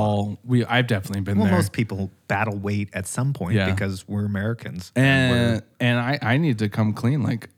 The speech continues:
Speaker 1: I'm a fatty. I
Speaker 2: Oh,
Speaker 1: am,
Speaker 2: uh,
Speaker 1: and I don't like it.
Speaker 2: Well, a good example is going to, we've both been to Hawaii within the last couple
Speaker 1: Yeah.
Speaker 2: months. And when you go to the beach,
Speaker 1: Yeah.
Speaker 2: we both have attractive mates,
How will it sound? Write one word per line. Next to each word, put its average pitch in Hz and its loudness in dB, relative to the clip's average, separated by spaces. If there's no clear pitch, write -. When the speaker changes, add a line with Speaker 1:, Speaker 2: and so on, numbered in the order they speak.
Speaker 1:
I'm 170 0
a 107 0
fatty. 117 -2
I 120 2
Speaker 2:
Oh, 123 0
Speaker 1:
am, 107 0
Speaker 2:
uh, 160 4
Speaker 1:
and 135 2
I 131 2
don't 123 2
like 107 0
it. - 4
Speaker 2:
Well, 160 4
a 147 0
good 156 0
example 135 -2
is 202 4
going 127 2
to, 110 0
we've 104 -2
both 113 -2
been 120 -2
to 101 0
Hawaii 98 -4
within 90 -10
the 82 -10
last 85 -8
couple 110 0
Speaker 1:
Yeah. 98 4
Speaker 2:
months. 113 -2
And 98 0
when 113 0
you 110 0
go 131 0
to 156 0
the 143 -2
beach, 120 -6
Speaker 1:
Yeah. 85 -2
Speaker 2:
we 113 0
both 107 -2
have 101 -4
attractive 92 -6
mates, - -10